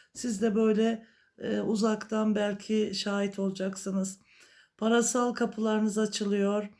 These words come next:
E, çok fazla takıntı yapmayın. E, olur olmaz şeyler yüzünden canınızı sıkmayın. İnanın, e, nasıl ki gecenin arkasından, e, sabah oluyorsa,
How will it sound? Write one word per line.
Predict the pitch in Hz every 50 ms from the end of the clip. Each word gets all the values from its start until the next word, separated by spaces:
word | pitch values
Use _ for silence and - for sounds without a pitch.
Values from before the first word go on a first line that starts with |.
| _ _ - - - - _ - _ _ _ -
E, | - 196 196 202 202
çok | - - 311 302 302
fazla | - 269 262 240 220 262 262
takıntı | - 254 247 254 254 247 247 226 254
yapmayın. | 254 262 262 254 254 - - 202 190 180 180 180 180 185 202 - - - - _ _ _ _ _ _
E, | - 196
olur | 202 202 160 208 240 233 240 247
olmaz | 247 233 233 220 226 233 233 214
şeyler | - - 226 220 214 220 220 220
yüzünden | 214 220 208 196 202 214 214 208 208 208
canınızı | 208 208 214 214 214 214 208 185 208 214
sıkmayın. | 208 - 233 - - 175 185 180 170 175 185 190 190 - - - - _ _ _
İnanın, | 262 269 262 247 240 233 233 233 233 233 - - - _ _ _ _ _ _
e, | - 202 202 196 196 196 196 226
nasıl | 262 277 269 - 247 233 214 208
ki | - 214 208 202 196 185 170
gecenin | 208 208 214 165 214 214 208 220 214
arkasından, | 208 202 202 202 202 208 196 202 - 196 202 202 196 196 190 190 190 - 139 123 -
e, | 120 139 170 175 175 175 175 175 175 170 170 170 - _ _ _ _ _ _ _
sabah | _ - - 202 202 190 208 196 196
oluyorsa, | 208 208 208 233 226 208 190 196 - 202 208 220 226 220